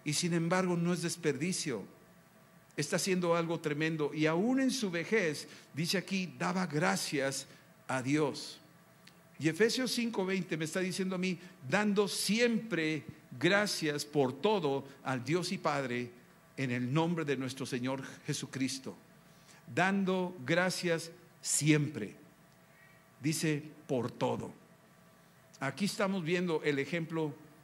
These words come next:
vivo en esta mujer llamada Ana, ¿sí?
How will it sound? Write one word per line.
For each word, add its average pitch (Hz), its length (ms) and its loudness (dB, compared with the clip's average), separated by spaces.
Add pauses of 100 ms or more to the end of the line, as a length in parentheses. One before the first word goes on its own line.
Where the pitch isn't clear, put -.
(160)
vivo 127 500 -4
en 123 200 -4
esta 156 280 -4
mujer 143 340 -4
llamada 123 460 -2
Ana, 120 420 -2 (720)
¿sí? 127 440 -4